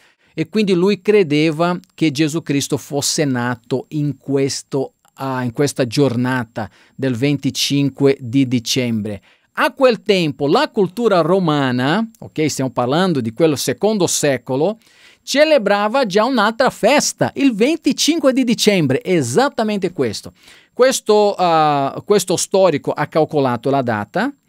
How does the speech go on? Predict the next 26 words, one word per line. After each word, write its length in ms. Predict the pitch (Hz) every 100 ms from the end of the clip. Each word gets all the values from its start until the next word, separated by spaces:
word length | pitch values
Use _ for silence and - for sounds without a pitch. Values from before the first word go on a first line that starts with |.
| _
Gesù 280 | 113 135 147
è 80 | 139
nato 260 | 147 -
il 60 | 117
venticinque 520 | 160 - 123 147 143
dicembre, 540 | 170 226 135 127 139
però 320 | 165 247 214 214
già 280 | 196 208 -
a 100 | 226
Roma 500 | 202 208 202 208 208 -
si 200 | - 220
celebrava 560 | - 214 196 190 196
un'altra 720 | 214 226 226 233 240 - 240 226
festa 800 | - 214 214 - - - 208 - _ _ -
romana, 800 | 180 214 196 190 190 185 185 190 - _ _ _
e 120 | 196 214
si 220 | - 214
celebrava 760 | - 185 220 165 160 175 170
la 160 | 190 196
festa 560 | - 156 160 151 165 151
il 100 | 131
venticinque 720 | 170 180 147 - 165 151 135
di 140 | 139
dicembre 560 | 180 214 - 147 156 151
a 80 | 139
Saturnalia. 1600 | - - 196 180 - 196 165 170 190 196 196 185 175 147 120